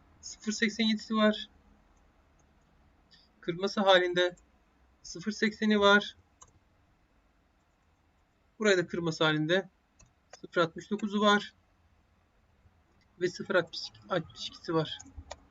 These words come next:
Yani bu hissede arkadaşlar, e, dediğim gibi yapalım.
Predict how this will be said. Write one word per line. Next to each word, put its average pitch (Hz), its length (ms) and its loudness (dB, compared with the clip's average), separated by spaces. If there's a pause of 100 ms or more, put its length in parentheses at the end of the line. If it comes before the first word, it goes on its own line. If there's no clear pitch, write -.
(640)
Yani 226 400 4 (280)
bu 247 80 0
hissede 233 300 2
arkadaşlar, 208 640 2
e, 165 60 -4 (440)
dediğim 185 300 -2
gibi 156 140 -6
yapalım. 165 360 -2